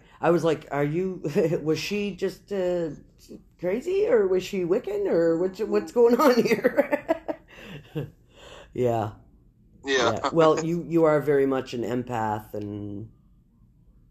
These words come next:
Speaker 1: you know, all that good stuff. You have, both my boys have such amazing empathetic qualities, and I'm so proud of that for them. Um,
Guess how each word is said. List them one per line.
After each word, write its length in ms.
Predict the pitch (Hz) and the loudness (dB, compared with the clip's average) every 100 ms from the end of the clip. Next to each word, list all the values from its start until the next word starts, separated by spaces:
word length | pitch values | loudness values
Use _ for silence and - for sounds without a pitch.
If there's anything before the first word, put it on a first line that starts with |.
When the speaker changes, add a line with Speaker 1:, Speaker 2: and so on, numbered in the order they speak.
| _ _ - | _ _ -12
Speaker 1:
you 100 | 107 | -8
know, 300 | 123 107 110 - _ _ _ _ _ | -6 -6 -8 -14 _ _ _ _ _
all 180 | - 117 | -6 -4
that 280 | 123 107 92 | -4 -6 -4
good 220 | 123 113 | -4 -4
stuff. 340 | - 110 110 - | -8 -6 -8 -6
You 80 | 127 | -4
have, 220 | 117 107 - - - _ _ _ _ _ - _ _ _ _ - - | -4 -6 -16 -20 -20 _ _ _ _ _ -20 _ _ _ _ -20 -2
both 340 | 139 180 - | 4 4 2
my 100 | 127 | -2
boys 340 | 120 120 117 | 0 -2 -2
have 140 | 120 110 | -6 -8
such 360 | - 143 127 | -6 -6 -4
amazing 720 | 107 113 123 131 123 113 107 - | -4 -2 2 2 0 -2 -4 -4
empathetic 500 | 117 117 120 110 - | -8 -6 -4 -6 -6
qualities, 640 | 113 113 107 107 101 90 | -4 -2 -2 -4 -6 -6
and 160 | 95 | -6
I'm 120 | 92 110 | -6 -6
so 200 | - 107 | -4 -6
proud 360 | - 107 101 | -6 -8 -6
of 140 | 98 92 | -8 -8
that 320 | 92 - - _ _ _ - _ _ - | -10 -12 -16 _ _ _ -20 _ _ -18
for 160 | 127 | -12
them. 320 | 110 107 104 104 - _ _ - _ _ - - _ - | -6 -6 -6 -10 -20 _ _ -20 _ _ -20 -20 _ -6
Um, 640 | 147 151 156 160 160 - | -2 2 2 2 -2 -6